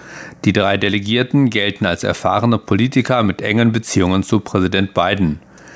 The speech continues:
Der Anlass für den Besuch ist der zweiundvierzigste Jahrestag des Taiwan Relations Act, der die gesetzliche Grundlage für die inoffiziellen Beziehungen der U S A zu Taiwan darstellt. Taiwans Außenministerium und das Präsidialamt begrüßten den Delegationsbesuch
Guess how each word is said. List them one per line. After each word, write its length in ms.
Der 140
Anlass 340
für 60
den 180
Besuch 440
ist 180
der 100
zweiundvierzigste 840
Jahrestag 720
des 200
Taiwan 320
Relations 520
Act, 340
der 80
die 100
gesetzliche 640
Grundlage 680
für 160
die 180
inoffiziellen 760
Beziehungen 720
der 180
U 140
S 120
A 220
zu 120
Taiwan 500
darstellt. 640
Taiwans 420
Außenministerium 840
und 160
das 160
Präsidialamt 800
begrüßten 600
den 140
Delegationsbesuch 1000